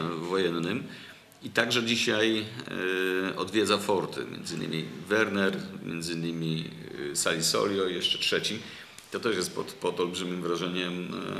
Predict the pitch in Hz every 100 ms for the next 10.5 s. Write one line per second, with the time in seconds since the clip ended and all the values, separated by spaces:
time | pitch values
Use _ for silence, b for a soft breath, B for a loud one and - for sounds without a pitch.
0 | 90 - - - - - 90 92 113 98
1 | 98 113 117 110 113 113 104 - - -
2 | - - 104 110 104 - 98 101 98 98
3 | 95 98 - 90 95 92 80 - B B
4 | B B B - 82 131 139 139 147 135
5 | 147 127 117 135 - 139 135 131 135 131
6 | - 101 95 92 87 - 65 - 110 110
7 | 131 127 123 139 123 120 131 104 90 82
8 | 85 90 - 90 90 87 87 87 - 95
9 | 92 90 87 90 - 95 95 92 87 -
10 | 90 92 82 90 87